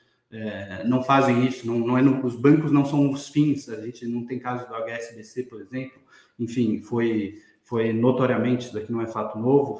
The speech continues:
foi de fato comprovado que tinha, acabava tendo contas de, de mafiosos na Espanha, é, é grandes novidades, o, realmente o mercado cripto é um perigo pra, pra lavagem de dinheiro,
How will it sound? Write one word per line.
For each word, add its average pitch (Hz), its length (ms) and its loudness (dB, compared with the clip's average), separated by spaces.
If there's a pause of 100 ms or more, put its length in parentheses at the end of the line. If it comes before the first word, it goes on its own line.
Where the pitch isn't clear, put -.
foi 107 460 -6
de - 100 -20
fato 123 460 -6 (220)
comprovado 120 580 -4
que - 80 -16
tinha, 127 280 -2
acabava 117 540 -4 (200)
tendo 117 260 -2
contas 123 420 -2
de, 107 300 -4
de 104 80 -12
mafiosos 113 560 -6
na 101 100 -10
Espanha, 120 560 -4
é, 143 460 -4 (1500)
é 120 80 -4
grandes 180 320 4
novidades, 120 580 0
o, 110 160 -4
realmente 131 420 -2
o 107 240 -4
mercado 113 540 -6
cripto 127 320 -4
é - 20 2
um 143 100 0
perigo 147 480 0
pra, 113 380 -6 (380)
pra 110 340 -4
lavagem 110 380 -4
de 110 80 -8
dinheiro, 104 440 -6